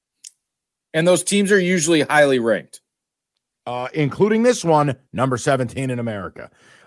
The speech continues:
Speaker 2: All right, let's move on 'cause I don't wanna spend any more time on Rick Barnes. Here is a game. Evan Jenkins is banning me from betting.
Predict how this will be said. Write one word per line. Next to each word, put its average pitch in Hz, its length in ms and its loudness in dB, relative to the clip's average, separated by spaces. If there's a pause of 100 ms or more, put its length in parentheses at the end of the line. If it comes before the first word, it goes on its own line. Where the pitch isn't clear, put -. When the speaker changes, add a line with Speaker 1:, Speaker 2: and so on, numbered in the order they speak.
Speaker 2:
All 139 80 -2
right, 127 120 -2
let's 170 260 2
move 143 220 2
on 80 140 -10 (240)
'cause 123 140 -12
I 139 80 -2
don't 143 80 0
wanna 135 100 0
spend 127 220 -4
any 120 60 -2
more 110 100 -2
time 110 220 -2
on 101 60 -2
Rick 101 160 -2
Barnes. 85 280 -8 (280)
Here 190 340 6
is 180 100 0
a 202 80 4
game. 156 400 0 (760)
Evan 165 360 0
Jenkins 165 640 -2 (1160)
is 143 260 0
banning 151 640 2
me 147 120 2
from 135 240 -4
betting. 107 300 -2